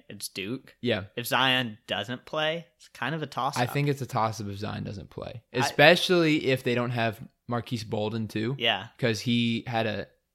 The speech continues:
Speaker 2: I think they said it is an M C L sprain.
Speaker 1: Yeah.
Speaker 2: Uh, which is kinda bad, I think.
Speaker 1: Yeah.
Speaker 2: But, um,
Speaker 1: It didn't look pretty last
Speaker 2: it didn't
Speaker 1: night.
Speaker 2: look good, no. But I think, I think it's a toss-up because Syracuse, the zone is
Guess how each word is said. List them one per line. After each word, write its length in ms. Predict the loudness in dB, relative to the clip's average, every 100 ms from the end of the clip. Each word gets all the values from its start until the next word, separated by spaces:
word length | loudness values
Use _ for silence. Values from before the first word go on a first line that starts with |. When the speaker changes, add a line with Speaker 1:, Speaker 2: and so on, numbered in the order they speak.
| _
Speaker 2:
I 60 | -2
think 160 | 0 4
they 140 | 2
said 180 | 4 2
it 60 | 2
is 80 |
an 80 | -4 -6
M 120 | -6
C 220 | -2 -2
L 100 | -2
sprain. 420 | -2 -2 -2 -4 -8 _ _
Speaker 1:
Yeah. 300 | -6 -6 -6 _ _ _
Speaker 2:
Uh, 180 | -2 0
which 160 | -2 -2
is 200 | -4 -6 _ _ _
kinda 240 | -6 -4 -4
bad, 520 | -4 -2 -2 -2 -4 _ _
I 100 | -8
think. 300 | -6 -8 -8 -6
Speaker 1:
Yeah. 300 | -4 -4 -10 _
Speaker 2:
But, 260 | -2 2 4
um, 380 | 4 4 0 -4 -14
Speaker 1:
It 100 | 0
didn't 220 | 0 2
look 220 | -2 -2
pretty 180 | -4 -4
last 100 | 2
Speaker 2:
it 40 | 4
didn't 200 | 4 4
Speaker 1:
night. 60 |
Speaker 2:
look 100 | 2
good, 240 | 4 4 4
no. 220 | 2 0 -4 -20 -2
But 100 | 2
I 100 | 4
think, 380 | 2 0 -2 -4 _ _
I 100 | 0
think 140 | 0
it's 120 | -2 -4
a 40 |
toss-up 440 | -2 -2 0 -6
because 240 | -4 -4 4
Syracuse, 560 | 6 6 4 2 0 -4
the 140 | -2
zone 320 | 4 4 4
is 320 | 2 0 -6